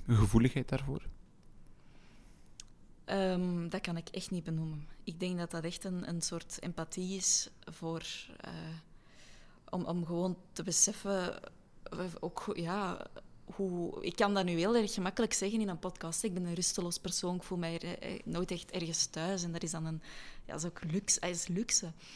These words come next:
Speaker 2: Maar dan zag ik, eh, in de weekenden onlangs op televisie Joris Hessels een jongen afzetten die dakloos is. En die zegt dan van, "Ja, zet mij maar aan het museum, dan kan ik daar even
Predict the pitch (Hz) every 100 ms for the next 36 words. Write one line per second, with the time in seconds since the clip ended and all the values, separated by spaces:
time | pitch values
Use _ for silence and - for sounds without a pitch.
0 | - - - - - 175 170 - 185 170
1 | 156 156 - 160 175 180 - 175 160 -
2 | 180 170 175 196 220 208 208 190 208 208
3 | 202 - 185 185 196 202 196 180 175 -
4 | 185 - 208 202 - - - - - -
5 | - - - 160 170 175 202 190 190 -
6 | 208 - 202 196 - - - 175 175 165
7 | - - 175 196 208 233 - - - -
8 | - - 185 165 160 180 - 202 190 180
9 | 175 202 - 185 180 185 - 160 175 208
10 | 196 180 165 156 175 196 -